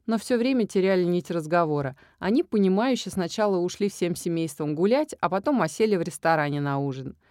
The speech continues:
Мы перенесли одно из кресел из гостиной в выделенную нам спальню. Оля лежала в кровати с ноутбуком, я работал в кресле. Отгулы отгулами, но почту надо проверять регулярно,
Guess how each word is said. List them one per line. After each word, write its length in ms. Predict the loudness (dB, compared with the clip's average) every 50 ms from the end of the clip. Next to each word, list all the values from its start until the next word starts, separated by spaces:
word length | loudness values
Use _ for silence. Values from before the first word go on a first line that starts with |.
| _ _ -2
Мы 180 | 0 2 2 2
перенесли 560 | 4 2 2 4 4 2 2 0 0 2 2
одно 320 | 2 2 2 2 2 2
из 160 | 2 0 -2 -4
кресел 440 | -2 0 0 2 2 0 0 0
из 100 | 0 -2
гостиной 640 | 0 0 0 0 -2 -4 -4 -2 0 2 2 2 0
в 80 | 0
выделенную 520 | 0 0 0 0 0 -2 0 0 -2 -2 -2
нам 220 | -2 -2 -4 -6
спальню. 640 | -6 -6 -2 2 2 4 4 2 0 0 -2 -4 -8 _ _ _ -20 _ _ _ _ _ -2
Оля 260 | 0 2 2 2 2
лежала 420 | 2 0 0 0 0 -2 -2 -2
в 80 | -4 -6
кровати 440 | -4 -2 0 0 2 0 -2 -4 -8
с 120 | -12 -8
ноутбуком, 600 | -6 -4 -4 -4 -4 -4 -4 -4 -4 -2 -2 0
я 200 | 0 0 0 0
работал 400 | 0 0 0 -2 -2 -2 -4 -6
в 80 | -6 -6
кресле. 580 | -6 -4 -2 -2 -2 -4 -4 -10 -10 -12 -12 -14 _ _ _ -8
Отгулы 600 | -6 -6 -4 -4 -2 0 2 4 4 6 4 4
отгулами, 760 | 2 0 0 -2 0 2 2 2 2 4 4 2 2 0 -2 -4
но 140 | -4 -4 -4
почту 480 | -2 0 0 0 0 -2 -4 -2 -2
надо 280 | 0 0 0 0 0 0
проверять 680 | 0 0 -2 0 0 0 0 2 2 0 0 -2 -8 -18 _ _ -4
регулярно, 800 | -2 0 0 0 2 2 0 2 0 0 0 -2 -2 -4 -8 -8